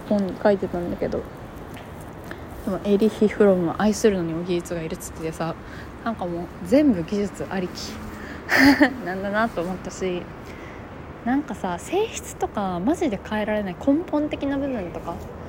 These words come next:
まあそんなものあんまないと思うけど、でも本当に変え難い部分だったら仕方がないと思うけど、なんか技術不足で一緒にいたいのにいられないみたいなのが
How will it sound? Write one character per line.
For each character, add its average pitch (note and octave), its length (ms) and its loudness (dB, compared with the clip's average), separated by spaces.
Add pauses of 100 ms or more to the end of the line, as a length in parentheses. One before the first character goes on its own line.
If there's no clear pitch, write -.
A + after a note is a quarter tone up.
(600)
ま F#3 80 0
あ F3 40 -4
そ - 140 -4
ん F#4 80 0
な B4+ 80 2
も A#4 80 2
の - 140 2
あ C4 40 6
ん D#4+ 40 6
ま F#4 80 6
な C4+ 160 6
い F4 60 0
と F#3 100 -4
思 F#3 180 -4
う - 20 -4
け F3+ 120 -4
ど、 F3+ 260 -2
で F#3+ 80 -4
も F3 140 -4
本 C4+ 160 2
当 E4 100 -2
に C#4+ 60 4
変 C#4 220 0
え C#4 40 2
難 D4+ 240 0
い A#3+ 60 4
部 F#3+ 120 0
分 E3+ 140 -2
だ G3+ 80 -4
っ - 20 -8
た - 140 -10
ら F4 100 -2
仕 - 120 -8
方 G#3 180 -2
が G3+ 80 -6
な G#3 160 -4
い G3 60 -6
と F3+ 80 -6
思 F3+ 180 -8
う - 40 -10
け F3 100 -8
ど、 E3+ 120 -6 (120)
な F3+ 100 -6
ん - 20 -8
か F3 160 -8
技 F#3+ 120 -6
術 D#4 280 -2
不 F#4+ 140 -2
足 - 260 -8
で F3+ 440 -6
一 G#3+ 80 -2
緒 C4+ 100 -2
に C4 140 2
い - 20 -4
た D4 120 0
い D4 40 0
の C#4 80 0
に C#4+ 180 0
い G#3+ 60 2
ら G#3 100 -2
れ A3+ 100 2
な G3+ 140 -2
い E3+ 40 -4
み E3+ 120 -6
た F3 120 -6
い F3 60 -6
な E3+ 100 -6
の E3+ 80 -6
が - 80 -8